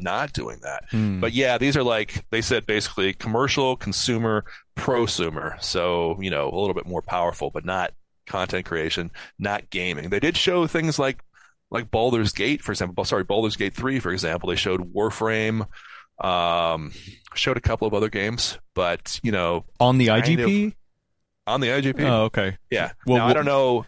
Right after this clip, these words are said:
Speaker 2: yeah,
Speaker 1: what
Speaker 2: what was the
Speaker 1: resolution,
Speaker 2: performance?
Speaker 1: what
Speaker 2: Yeah, okay, yeah.
Speaker 1: That's the thing.
Speaker 2: <laughs>
Speaker 1: Yeah,
Speaker 2: Okay.
Speaker 1: this is the, the medley of stuff where they said they could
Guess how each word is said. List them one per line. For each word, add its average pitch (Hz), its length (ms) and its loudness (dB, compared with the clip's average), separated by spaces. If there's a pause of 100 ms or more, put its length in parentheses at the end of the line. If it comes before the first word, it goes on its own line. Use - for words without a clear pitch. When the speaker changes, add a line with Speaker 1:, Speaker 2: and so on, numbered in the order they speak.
(260)
Speaker 2:
yeah, 123 100 8
Speaker 1:
what 123 160 10
Speaker 2:
what 139 40 8
was 139 140 6
the 127 80 8
Speaker 1:
resolution, 120 240 4
Speaker 2:
performance? 117 260 6
Speaker 1:
what 127 60 4
Speaker 2:
Yeah, 110 160 6
okay, 104 280 2
yeah. 107 220 2
Speaker 1:
That's 113 180 2
the 180 100 4
thing. - 180 2
Speaker 2:
<laughs> 147 100 2
Speaker 1:
Yeah, 127 60 2 (140)
Speaker 2:
Okay. - 20 0
Speaker 1:
this 175 200 4
is 131 140 2
the, 107 180 4
the 107 140 -2
medley 117 460 0
of 82 100 -4
stuff 78 320 -2
where 95 80 -2
they 90 100 0
said 95 160 -2
they 85 80 -4
could - 140 -10